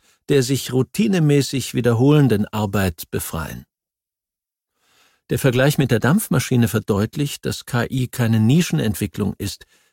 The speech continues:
keine Randerscheinung für Spezialisten. Künstliche Intelligenz ist vielmehr dabei, die dominierende Technologieplattform zu werden, für alles. Ein neues Paradigma. Ein Einschnitt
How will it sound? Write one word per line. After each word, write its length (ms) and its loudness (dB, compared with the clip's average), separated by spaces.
keine 320 -2
Randerscheinung 760 0
für 160 -4
Spezialisten. 800 -4
Künstliche 560 2
Intelligenz 800 2
ist 220 -8
vielmehr 240 4
dabei, 460 2
die 180 -2
dominierende 800 4
Technologieplattform 1400 -2
zu 200 -4
werden, 340 2
für 300 -4
alles. 380 -4
Ein 120 2
neues 520 4
Paradigma. 800 -4
Ein 340 2
Einschnitt 600 0